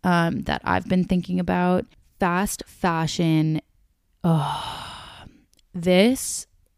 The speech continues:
is horrible for the environment.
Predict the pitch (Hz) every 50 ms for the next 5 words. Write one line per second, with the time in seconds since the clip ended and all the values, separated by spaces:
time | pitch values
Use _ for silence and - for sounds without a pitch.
0 | _ _ _ _ - 180 170 - - - - - - - - - - 156 160 160
1 | 147 139 156 147 - - - - - - - - - _ - - 170 156 151 143
2 | 139 139 139 139 135 - _ _ - - 143 147 - - - - - - - -
3 | - - - - - - -